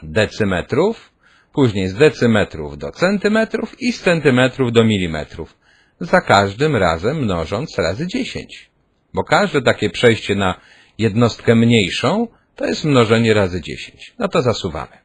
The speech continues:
Sześć razy dziesięć to jest sześćdziesiąt. I czego? Stąd dotąd skoczyliśmy.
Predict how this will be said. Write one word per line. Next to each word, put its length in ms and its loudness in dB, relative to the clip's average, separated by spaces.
Sześć 540 0
razy 500 0
dziesięć 880 -4
to 120 -2
jest 200 -2
sześćdziesiąt. 1200 -2
I 120 -6
czego? 600 2
Stąd 440 0
dotąd 440 0
skoczyliśmy. 720 -8